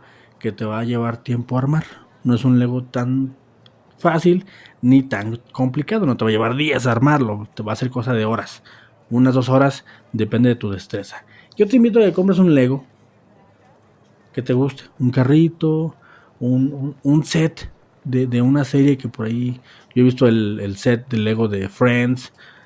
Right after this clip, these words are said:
el set de Lego de Big Bang, Big Ba-, Big Bang Theory, perdón por mi inglés. El set, el set de Lego de The Office. Hay infinidad de cosas. O sea, hay, hay mucho que escoger. O un set de Lego de princesas, o un set de Lego de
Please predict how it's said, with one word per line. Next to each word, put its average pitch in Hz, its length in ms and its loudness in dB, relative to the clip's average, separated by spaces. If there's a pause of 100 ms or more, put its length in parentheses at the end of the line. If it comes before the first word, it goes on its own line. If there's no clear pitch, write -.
(200)
el 95 200 -12
set 113 200 -4
de 110 100 -4
Lego 110 260 -2
de 95 280 -4
Big 101 200 -6
Bang, 104 200 -6 (120)
Big 117 200 2
Ba-, 113 180 -2 (100)
Big 143 300 10
Bang 127 320 6
Theory, 135 340 8
perdón 101 280 -4
por - 120 -10
mi 92 80 -6
inglés. 104 380 -4 (520)
El 107 140 -4
set, 123 260 0 (100)
el 131 200 0
set 135 200 0
de 131 100 2
Lego 127 280 4
de 107 200 2
The 104 140 2
Office. 135 600 2 (1700)
Hay 190 140 4
infinidad 143 320 6
de 147 80 2
cosas. - 320 -10 (800)
O 131 60 -8
sea, 101 200 -10 (140)
hay, 120 180 -4
hay 151 180 4
mucho 156 440 2
que 135 80 0
escoger. - 340 -10 (560)
O 110 80 0
un 123 100 4
set 123 180 2
de 117 80 2
Lego 110 220 0
de 101 100 -4
princesas, 147 680 0
o 117 40 -2
un 107 120 -4
set 110 120 -8
de 101 100 -6
Lego 98 280 -8
de 90 180 -12